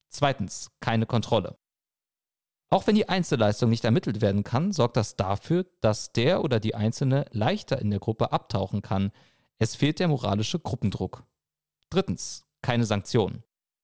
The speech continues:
Bleibt das soziale Faulenzen ohne Folgen, so verstärkt sich hier das Unrechtsgefühl und die anderen Teilnehmer reduzieren ebenfalls ihr Engagement, um nicht ausgenutzt zu werden.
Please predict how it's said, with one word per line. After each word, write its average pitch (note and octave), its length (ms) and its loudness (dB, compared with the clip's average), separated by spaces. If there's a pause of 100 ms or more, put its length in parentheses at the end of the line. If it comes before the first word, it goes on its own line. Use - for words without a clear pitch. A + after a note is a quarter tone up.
(340)
Bleibt C3+ 280 2
das G3+ 100 0
soziale E3 400 2
Faulenzen B2 640 2
ohne A2+ 300 4
Folgen, A#2+ 600 2
so - 120 -6
verstärkt C#3 400 0
sich B2+ 100 -8
hier D#3 240 0
das D#3+ 320 -2
Unrechtsgefühl A#2+ 960 2 (100)
und C#3+ 140 4
die F3+ 100 2
anderen F#3 300 2
Teilnehmer A2+ 600 4
reduzieren A#2 580 2
ebenfalls F3 480 2
ihr B2+ 80 -2
Engagement, A2 720 2
um C3+ 160 4
nicht - 300 0
ausgenutzt G#2+ 540 0
zu F2 100 -2
werden. E2+ 400 -8